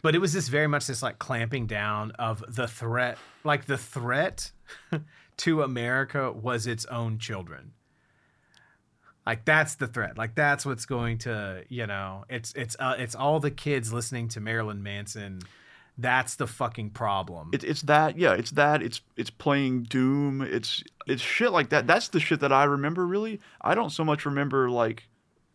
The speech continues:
Speaker 2: the overall threat in-, increasing in people's eyes.
Speaker 1: I guess I, I, what I mean is that that stands in stark contrast to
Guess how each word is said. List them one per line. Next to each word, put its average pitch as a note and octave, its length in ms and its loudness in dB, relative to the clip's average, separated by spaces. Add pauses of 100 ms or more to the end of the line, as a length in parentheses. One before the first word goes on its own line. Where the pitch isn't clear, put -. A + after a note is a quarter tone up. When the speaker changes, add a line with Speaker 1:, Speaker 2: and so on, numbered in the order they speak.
(180)
Speaker 2:
the C3 220 -4
overall C3 460 4
threat B2 680 0 (840)
in-, A#2 240 0 (300)
increasing A#2 640 -4
in G#2+ 160 -6
people's A2+ 320 -6
eyes. D2+ 480 -6 (280)
Speaker 1:
I D3 100 2
guess D#3+ 220 0
I, G3 220 2
I, C#3 140 0
what C#3+ 260 2
I C#3 80 4
mean B2 300 0
is A2 160 -2
that G#2+ 200 -4 (120)
that B2 260 0
stands A2+ 460 -2
in G2+ 80 -8
stark A2 320 -4
contrast A2 680 -4
to G2 320 -6